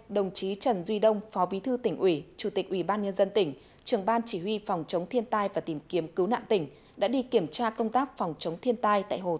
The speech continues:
Thanh Lanh, xã Trung Mỹ, huyện Bình Xuyên, hồ Đạnh Lải, xã Ngọc Thanh, thành phố Phúc Yên và trạm bơm tiêu Kim Xá, xã Hoàng Đan, huyện Tam Dương. Cùng đi có đồng chí Nguyễn Thanh Tùng, Ủy viên Ban Thường vụ Tỉnh ủy, Bí thư huyện ủy Tam Dương, các thành viên Ban Chỉ huy Phòng chống thiên tai và tìm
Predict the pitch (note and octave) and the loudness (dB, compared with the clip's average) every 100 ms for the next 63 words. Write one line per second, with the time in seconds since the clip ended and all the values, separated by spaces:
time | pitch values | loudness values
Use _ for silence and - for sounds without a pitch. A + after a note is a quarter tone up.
0 | - A3 G#3 G#3+ G#3 - - - A3 A#3 | -4 -4 0 0 0 -6 -20 -4 -2 0
1 | A#3+ A3+ - C4+ C4 F3 E3+ - A#3 A3 | 0 2 2 2 -2 -2 -6 2 2 2
2 | - - _ A3+ G#3+ - G3+ F#3 D3+ - | 0 -20 _ 0 2 2 2 2 0 -10
3 | - - B3+ C4+ - A#3 A3 - G3+ E3 | -12 -2 2 2 0 -2 -2 -2 -8 -6
4 | F#3 E3+ B3 - A3+ G#3+ - - - G#3+ | -4 -2 -2 2 2 2 -6 -20 0 0
5 | G#3 - - A#3+ A3+ A#3 A3+ - A3+ G3 | 2 -2 4 4 4 2 0 2 -2 0
6 | G3 F3 G3 C#4 - A#3+ G#3+ F3 F#3+ F#3 | 2 2 0 -4 -4 -2 -2 0 0 0
7 | - G3 - F#3 F3 F#3 G3 F#3 - - | -2 -6 -2 -2 2 4 4 2 -14 -20
8 | _ - A3+ A#3+ G#3 G3+ F#3 - F3 F3 | _ 2 2 2 2 2 0 -2 -4 -2
9 | - - G3 G3 D#3+ - - - G#3+ F3+ | -2 -4 -2 0 0 -4 -18 -6 -4 2
10 | B3 A#3 A#3 A3+ D#3+ E3+ - F3+ F#3 E3+ | 2 4 0 0 -4 -4 0 2 4 2
11 | C3+ - - G3 A3+ A#3 A#3 F#3+ F3 C#3+ | 0 -14 -8 -4 -2 0 0 -2 -4 -2
12 | F#3+ F3+ F#3 G3+ F3 - _ - C4+ C4 | -4 0 2 2 0 -12 _ -6 -2 -2
13 | E3+ A3+ A#3 A3+ G#3+ G#3+ - D#3+ G3 F#3+ | 0 4 4 2 0 -2 -4 -6 -4 -4
14 | F#3 D#3 - E3 E3 A#3 G3+ G3 F3+ D3+ | -4 -6 -4 -6 -2 -4 0 0 0 -2
15 | - | -4